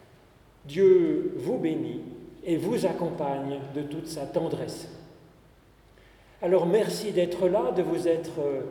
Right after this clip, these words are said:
rassemblés malgré la bise, malgré le, le froid de cet hiver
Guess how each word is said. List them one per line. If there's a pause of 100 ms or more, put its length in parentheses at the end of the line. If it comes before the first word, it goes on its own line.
(500)
rassemblés
malgré
la
bise, (260)
malgré (520)
le,
le
froid
de
cet
hiver